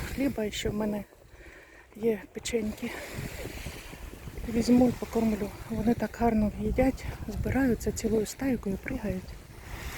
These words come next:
Такі класні, а ловити не можна. Медуз не одної немає.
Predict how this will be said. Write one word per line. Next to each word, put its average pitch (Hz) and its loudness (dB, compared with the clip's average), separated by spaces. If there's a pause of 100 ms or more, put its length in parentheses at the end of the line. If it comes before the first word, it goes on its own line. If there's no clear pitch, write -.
Такі - -2
класні, 240 4 (1500)
а 214 -4
ловити 220 4
не 226 6
можна. 196 0 (1600)
Медуз 254 10
не 262 10
одної 202 2
немає. 196 -4